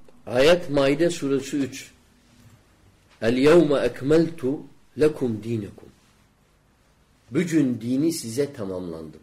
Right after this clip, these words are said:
O gün hangi gündür arkadaşlar? Resulullah'ın vefatından az önce.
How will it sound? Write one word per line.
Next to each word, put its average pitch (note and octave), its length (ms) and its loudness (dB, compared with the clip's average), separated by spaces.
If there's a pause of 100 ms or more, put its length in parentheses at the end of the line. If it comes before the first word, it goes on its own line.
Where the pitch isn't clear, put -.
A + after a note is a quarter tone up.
(160)
O C#3 140 2
gün D3 140 -2
hangi D3 360 -4
gündür A2 260 -4
arkadaşlar? A#2 540 -6 (500)
Resulullah'ın A#2 600 -4
vefatından A2+ 760 -6 (600)
az A#2+ 200 -8
önce. E2+ 300 -12